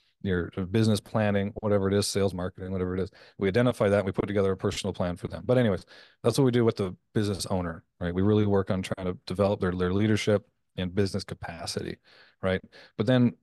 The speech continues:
uh, adjacently, we really try to define, okay, what is your, what is the vision and mission purpose of the company? So we work on, like, core values, business principles, um, your, your, again, your purpose or mission statement,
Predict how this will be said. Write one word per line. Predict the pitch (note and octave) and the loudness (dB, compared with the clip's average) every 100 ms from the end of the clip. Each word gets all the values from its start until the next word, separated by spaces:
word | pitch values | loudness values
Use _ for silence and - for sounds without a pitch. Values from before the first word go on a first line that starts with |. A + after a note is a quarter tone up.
| _ - | _ -2
uh, | G2+ F#2 | -2 0
adjacently, | F#2+ A2+ A#2 - G2+ G2 | 2 2 2 0 0 0
we | F#2+ | 0
really | G2 A2+ B2 | 2 2 0
try | A#2+ B2 | 0 2
to | A2 | 0
define, | F#2+ - G#2+ G#2 G2 F#2+ _ | -2 -4 -2 -2 -2 -6 _
okay, | A2+ - | -6 0
what | G2+ G2+ D3 | 0 2 2
is | D#3+ | 2
your, | B2+ A#2 G#2+ F#2+ F#2+ | 2 2 2 0 -2
what | A#2+ | -2
is | D3 | 0
the | C#3+ | -2
vision | A2 A#2 A2+ | -2 -2 -2
and | G#2 G2 | -2 -4
mission | G#2+ - G2 F#2 F2+ _ _ _ _ _ _ _ | -6 -4 -6 -6 -10 _ _ _ _ _ _ _
purpose | - C3+ G#2 F#2+ - | -2 0 4 2 0
of | - A2 | 0 2
the | G#2 | 2
company? | F#2 G#2+ G2 F#2 D2+ - _ _ _ | 0 -2 -2 -4 -8 -16 _ _ _
So | G#2 | 0
we | G2 | 2
work | G2 G2+ - | 2 0 0
on, | G2 | 0
like, | F#2+ | -2
core | - G#2+ | 0 0
values, | F#2 F#2+ F#2+ F2+ F2 E2+ - | 2 4 4 2 -4 -8 -4
business | G#2+ G2 | -2 -2
principles, | - - G#2 - G2 F#2 F2 - _ _ _ _ | -6 -2 -2 0 0 2 0 -4 _ _ _ _
um, | G2 F#2 F2+ E2+ - _ | -4 -2 -2 -6 -12 _
your, | - F#2 F2+ | -6 -4 -4
your, | F#2 - - | -6 -6 -2
again, | G2 | 0
your | F2+ | 0
purpose | - - A#2 G#2+ | 0 -4 0 0
or | F#2 | 2
mission | G#2 G2+ G2 | 0 0 -2
statement, | F#2 - G#2 F#2 F#2 F2+ | -4 0 0 0 -6 -8